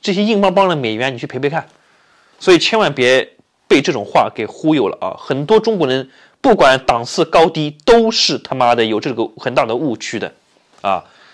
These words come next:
这一点你一定要记住啊！如果有这种情况，千万不能够那样子去搞，那样子去搞，你真的出事儿啊！所以说，你看，哎，台湾怎么讲的？教师说真话，这叫真话吗？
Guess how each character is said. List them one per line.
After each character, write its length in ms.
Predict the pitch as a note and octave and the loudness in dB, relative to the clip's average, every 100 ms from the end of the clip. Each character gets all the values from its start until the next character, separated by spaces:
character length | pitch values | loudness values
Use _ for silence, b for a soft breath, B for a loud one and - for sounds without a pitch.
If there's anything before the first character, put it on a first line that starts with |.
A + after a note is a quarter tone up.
| b | b
这 160 | - C4+ | 2 4
一 40 | |
点 200 | G#3 F#3+ | 6 4
你 80 | D3+ | 4
一 80 | F3+ | 2
定 100 | A#3+ | 4
要 120 | D#3+ | 2
记 200 | D3+ E3 | 0 -4
住 200 | C3 G#2+ | -4 -6
啊！ 160 | - F#2 | -8 -6
如 180 | C#3+ C4+ | 2 4
果 120 | B3 | 6
有 120 | D#3 | 4
这 60 | C3+ | 2
种 140 | D#3+ | -2
情 160 | A#2+ C#3 | -2 -8
况， 100 | B2+ - | -10 -8
千 220 | - D4 | 0 2
万 120 | F#3 | 2
不 120 | D#3 | 0
能 100 | C3 | -2
够 80 | A#2 | -2
那 100 | B2+ | -2
样 140 | G#2+ | -4
子 80 | G2+ | -6
去 80 | - | -12
搞， 180 | - D#2+ | -12 -8
那 100 | A#3+ | -2
样 100 | B3+ | -2
子 60 | A#3 | -2
去 140 | A3+ | -6
搞， 160 | G3+ E3 | -4 -4
你 100 | D3+ - C#3+ | -4 -10 -6
真 140 | A#3+ | -4
的 60 | E3+ | -4
出 160 | - | -6
事 80 | D#3+ | -6
儿 120 | G2 b b b b b | -6 b b b b b
啊！ 260 | - F#2 - _ _ _ b b b b b b _ | -8 -6 -8 _ _ _ b b b b b b _
所 180 | - D#4+ | -2 4
以 80 | F4 | 4
说， 200 | - D4 | 6 2
你 100 | G#3 | 2
看， 160 | - - | -2 -6
哎， 140 | - b b b b b _ | -6 b b b b b _
台 180 | - C4+ | 2 4
湾 120 | G#4 | 4
怎 100 | G#3+ | 2
么 80 | E4 | -2
讲 160 | - B2+ | -2 -8
的？ 80 | C3 | -2
教 240 | - A3 | 0 0
师 160 | - B3+ | -2 -6
说 240 | - D4 | 0 -2
真 240 | - C#4 | 0 -4
话， 220 | C#4+ D#3+ D3+ _ | 0 0 0 _
这 120 | - G4 | 2 4
叫 120 | E4+ | 4
真 260 | - F4+ | 0 -2
话 240 | F4 F4+ D4 | 2 4 4
吗？ 300 | B3 A3+ | 4 0